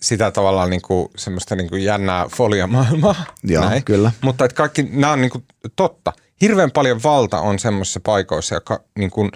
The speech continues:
Speaker 1: jossa o-, jolla
Speaker 2: Kyllä.
Speaker 1: on jonkunnäköinen auktoriteetti varmistaa, että tämä asia pitää paikkaansa. Tämä
Speaker 2: Kyllä.
Speaker 1: on näin. Ää, tämä, ää, tota, maanmittauslaitos
Speaker 2: Mm.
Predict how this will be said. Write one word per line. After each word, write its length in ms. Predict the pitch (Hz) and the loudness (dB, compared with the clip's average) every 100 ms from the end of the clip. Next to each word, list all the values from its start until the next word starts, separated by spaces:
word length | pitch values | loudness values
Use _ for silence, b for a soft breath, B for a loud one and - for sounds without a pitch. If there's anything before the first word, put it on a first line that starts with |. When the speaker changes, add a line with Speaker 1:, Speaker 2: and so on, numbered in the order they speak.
| B B - | B B -2
Speaker 1:
jossa 320 | 135 - 78 | -2 0 0
o-, 100 | 120 | 0
jolla 260 | - 147 147 | 2 2 2
Speaker 2:
Kyllä. 120 | 147 | 0
Speaker 1:
on 60 | - | 0
jonkunnäköinen 840 | 180 196 185 156 131 120 120 104 101 | 2 4 2 2 2 2 0 0 0
auktoriteetti 800 | 113 107 - 90 82 90 - 90 | 0 0 0 -2 0 -2 -2 -2
varmistaa, 560 | 95 87 85 - 76 - | 0 -2 -4 -6 -8 -8
että 200 | - - | -10 -8
tämä 360 | - 110 98 | -4 -2 -2
asia 360 | - 90 87 76 | -2 -6 -6 -6
pitää 280 | - - 95 | -6 -2 -2
paikkaansa. 560 | - 120 - - 95 - | 0 -2 -2 -12 -14 -10
Tämä 260 | - 98 107 | -4 -2 0
Speaker 2:
Kyllä. 180 | 104 139 | 0 0
Speaker 1:
on 160 | 127 - 107 | -2 -6 -6
näin. 340 | 101 - - b b b b - | -6 -6 -12 b b b b -6
Ää, 340 | 87 87 85 - b b b - | -2 0 -2 -4 b b b -4
tämä, 460 | 120 123 120 107 - _ _ | -2 0 0 -2 -6 _ _
ää, 180 | 101 95 | -4 -4
tota, 340 | - 104 107 107 | -2 -4 -2 0
maanmittauslaitos 1300 | 135 131 120 101 - 107 104 110 101 98 95 - - - | 2 2 0 -2 0 0 2 2 2 0 -4 -6 -12 -4
Speaker 2:
Mm. 200 | 139 | -2